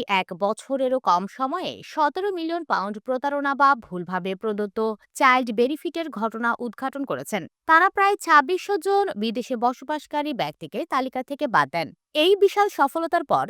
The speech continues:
সরকার এখন সেই কার্যক্রমকে সম্প্রসারিত করে একটি পূর্ণাঙ্গ ইউনিট গঠন করেছে, যেখানে দুইশোরও বেশি তদন্তকারী কাজ করবেন।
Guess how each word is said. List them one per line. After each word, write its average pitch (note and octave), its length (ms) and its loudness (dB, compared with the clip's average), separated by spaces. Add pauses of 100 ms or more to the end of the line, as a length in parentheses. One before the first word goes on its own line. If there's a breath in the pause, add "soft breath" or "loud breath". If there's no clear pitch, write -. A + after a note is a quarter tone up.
সরকার E4 480 4
এখন B3 320 2
সেই D#4 220 -4
কার্যক্রমকে A3 720 0 (120)
সম্প্রসারিত C#4+ 600 -2
করে D#4+ 300 -2 (100)
একটি F#3 240 -6
পূর্ণাঙ্গ D4+ 420 -4 (120)
ইউনিট A3+ 420 0
গঠন G#3+ 340 0
করেছে, D#3 340 -6 (280)
যেখানে A3 500 2
দুইশোরও E4+ 600 0
বেশি C4+ 440 0
তদন্তকারী B3 580 2
কাজ C4+ 280 0
করবেন। D#3+ 340 -2